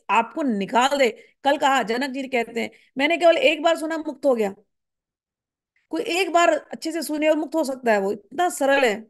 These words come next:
माँ ने कहा, "एक दिन में मुक्त हो सकता है", लेकिन बातें तत्व की चलती रहती है, लेकिन आपके दिमाग में केवल वो आपकी जो भी कामना है, "हाँ, ये तो ठीक है, लेकिन मेरी कामना कैसे पूरी होगी? हाँ, ये तो ठीक है, मेरी कामना कैसे पूरी होगी?" जब प्रश्न आते हैं तो मैं समझ जाती हूँ,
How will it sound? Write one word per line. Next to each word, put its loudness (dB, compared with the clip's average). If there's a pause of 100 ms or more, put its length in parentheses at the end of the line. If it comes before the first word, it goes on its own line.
माँ 0
ने 0
कहा, 4
"एक 2
दिन -6
में -6
मुक्त -10
हो -2
सकता -4
है", -4 (600)
लेकिन -6 (600)
बातें 2
तत्व 0
की -2
चलती 4
रहती 4
है, 2
लेकिन 0
आपके 0
दिमाग 0
में -2
केवल -2
वो 4
आपकी 0
जो -4
भी -6
कामना -2
है, -6 (520)
"हाँ, -2
ये -2
तो -4
ठीक -6
है, 2
लेकिन -4
मेरी -2
कामना -2
कैसे -2
पूरी -8
होगी? -10 (160)
हाँ, -2
ये 0
तो -4
ठीक -4
है, -4
मेरी 0
कामना -2
कैसे -4
पूरी -6
होगी?" -8
जब -6
प्रश्न 0
आते 2
हैं -2
तो -2
मैं -2
समझ -2
जाती -8
हूँ, -14